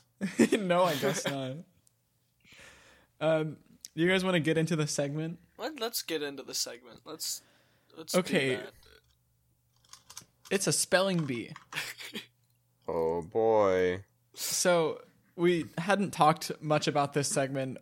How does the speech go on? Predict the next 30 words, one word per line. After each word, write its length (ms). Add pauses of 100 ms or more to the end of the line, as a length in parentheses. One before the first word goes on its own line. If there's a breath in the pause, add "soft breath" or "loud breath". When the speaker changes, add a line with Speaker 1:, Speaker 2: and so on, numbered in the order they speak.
Speaker 2:
off 300
the 240
air, 400 (160)
um, 280
but 160
the 120
way 100
I've 80
decided 360
to 100
do 160
it 120
is 140
kind 220
of 60
like 120
Jeopardy 420
with 200
a 40
few 160
categories 680
of 160
words 240
that 100
you 80
can 140
spell. 360 (400 soft breath)
Speaker 1:
Oh, 320
Speaker 2:
Um, 260
Speaker 1:
okay. 180